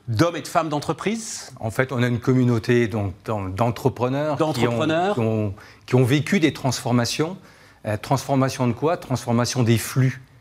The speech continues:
Speaker 2: principalement. Alors que ça soit des flux dans l'industrie, euh, que ça soit des flux dans le retail, euh, le flux des,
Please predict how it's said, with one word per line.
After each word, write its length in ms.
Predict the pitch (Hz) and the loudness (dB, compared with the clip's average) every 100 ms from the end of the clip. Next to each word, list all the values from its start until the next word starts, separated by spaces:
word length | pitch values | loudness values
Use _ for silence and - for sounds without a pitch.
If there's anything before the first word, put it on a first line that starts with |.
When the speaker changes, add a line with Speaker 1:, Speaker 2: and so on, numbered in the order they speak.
| _ _ | _ _
Speaker 2:
principalement. 680 | 117 113 120 113 110 117 113 | -4 -2 -2 0 0 2 0
Alors 160 | 104 | 0
que 100 | - | -2
ça 160 | 131 156 | -2 -2
soit 320 | - 160 143 - - - 113 | 0 0 0 -6 -20 -10 2
des 200 | 120 127 | 4 4
flux 220 | - 147 | 2 2
dans 120 | 123 | 4
l'industrie, 680 | 117 107 107 - 151 226 - - _ _ _ - | 4 2 0 0 0 0 -2 -10 _ _ _ -6
euh, 400 | 110 104 101 98 | 0 2 2 0
que 120 | 98 113 | 0 2
ça 120 | 131 | 0
soit 240 | - 147 | 2 0
des 160 | 127 127 | 4 2
flux 400 | - - 139 139 | 2 0 2 2
dans 260 | 113 113 | 2 2
le 160 | 113 117 | 4 4
retail, 640 | 110 110 165 185 156 110 95 - - - | 4 2 2 2 0 -2 -6 -16 -20 -6
euh, 720 | 110 107 104 101 101 98 101 98 | -2 0 0 0 -2 -2 -2 -2
le 120 | 107 | -4
flux 240 | - 135 | -2 -2
des, 500 | 117 110 107 98 101 | 2 4 4 2 -2